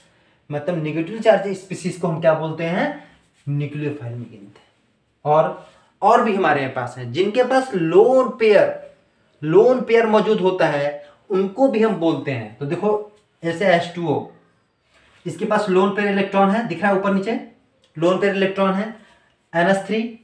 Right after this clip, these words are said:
इसमें भी देखो, lone pair electron आपको दिख रहे हैं ये।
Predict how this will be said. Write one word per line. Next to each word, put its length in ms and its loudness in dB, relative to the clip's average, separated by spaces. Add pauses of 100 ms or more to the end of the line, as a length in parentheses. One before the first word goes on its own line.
(120)
इसमें 260 -6
भी 60 0
देखो, 220 0
lone 220 2
pair 140 0
electron 300 -4
आपको 200 -2
दिख 160 -4
रहे 140 2
हैं 80 2
ये। 320 -2